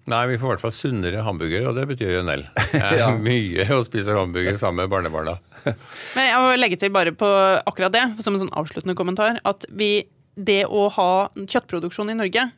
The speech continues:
Speaker 3: blir også veldig viktig i fremtiden, fordi blant annet beitemarkene binder veldig mye karbon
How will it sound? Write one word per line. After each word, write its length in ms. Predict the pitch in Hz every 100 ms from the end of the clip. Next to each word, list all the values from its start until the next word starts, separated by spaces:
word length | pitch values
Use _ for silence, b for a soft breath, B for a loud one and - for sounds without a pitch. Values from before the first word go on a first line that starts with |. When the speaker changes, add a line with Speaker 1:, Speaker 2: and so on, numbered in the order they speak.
| _ 208
Speaker 3:
blir 240 | 208 226 202
også 240 | - 240
veldig 140 | 226 220
viktig 240 | - 277
i 20 |
fremtiden, 380 | 233 202 220 247
fordi 320 | - 208 202
blant 180 | 202 220 220
annet 320 | 196 196 - -
beitemarkene 640 | 196 214 175 165 - 208 202
binder 360 | 180 185 226 -
veldig 500 | 226 247 220 170 226
mye 140 | 233
karbon 440 | - 196 175 175